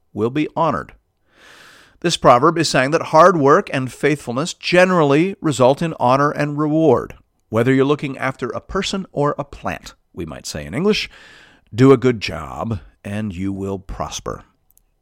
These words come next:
Verse nineteen, "As in water, face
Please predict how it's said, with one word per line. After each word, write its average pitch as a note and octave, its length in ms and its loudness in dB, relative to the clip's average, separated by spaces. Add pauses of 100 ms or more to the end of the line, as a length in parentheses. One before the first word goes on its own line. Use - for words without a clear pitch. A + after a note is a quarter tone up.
Verse A#2+ 220 0
nineteen, A2+ 500 -2 (1000)
"As F3+ 340 6
in D#3 280 0
water, B2 500 8
face D3 500 0